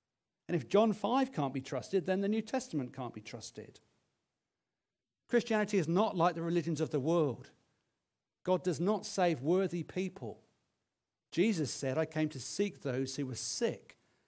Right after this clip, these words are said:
I came to seek those who are lost. I came to seek those who are needy and lowly and last,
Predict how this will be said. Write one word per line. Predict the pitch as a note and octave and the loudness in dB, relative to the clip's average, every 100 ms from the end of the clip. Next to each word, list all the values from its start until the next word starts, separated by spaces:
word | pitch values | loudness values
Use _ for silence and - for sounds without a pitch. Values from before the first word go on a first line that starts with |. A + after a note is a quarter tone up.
| _ _ _ | _ _ _
I | C3 | -6
came | - D#3 | 0 0
to | D3 D3 | 2 -2
seek | - - G3+ - | 0 0 0 2
those | D3 C#3 | 2 2
who | D3+ | 2
are | C#3 | 4
lost. | C3+ D3+ A3 - - - - _ _ _ _ - | 4 4 2 0 -8 -12 -16 _ _ _ _ -10
I | |
came | - E3+ | 0 0
to | D#3+ | 0
seek | C#3+ G#3+ G#3+ - | 0 2 0 2
those | C#3 C#3 - | 2 2 2
who | D3 | 4
are | |
needy | C#3+ D#3 G3+ A3 C#3+ B2 | 4 4 4 2 2 0
and | C#3 C#3 | 0 2
lowly | C#3+ F#3+ G3 D3 B2+ | 6 6 6 4 2
and | D3 C#3 | -2 -4
last, | C#3 F3+ F#3+ B2 - - - | 0 2 2 -2 -6 -12 -14